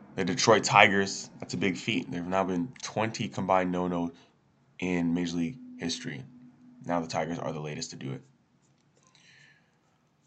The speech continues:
Let's head to Boston, where the Red Sox have gotten hot all of a sudden. They've won their fourth straight. They're playing the Oakland A's, so nothing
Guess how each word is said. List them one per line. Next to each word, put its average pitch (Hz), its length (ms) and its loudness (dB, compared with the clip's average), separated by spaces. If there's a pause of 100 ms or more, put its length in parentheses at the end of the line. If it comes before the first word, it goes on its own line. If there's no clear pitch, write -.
(280)
Let's 139 140 6
head 226 120 8
to 156 60 2
Boston, 123 460 12
where 101 80 0
the 95 80 2
Red 101 180 6
Sox 98 300 6
have 90 140 -4
gotten 92 200 -2
hot 95 300 2
all 90 140 2
of 82 40 -2
a 80 60 -6
sudden. 87 480 -4 (720)
They've 113 140 -2
won 165 180 10
their 143 120 8
fourth 123 440 4
straight. - 500 -2
They're 98 140 -2
playing 101 260 -2
the - 60 -2
Oakland 92 320 -4
A's, 82 200 -2
so 85 60 -2
nothing 85 600 -2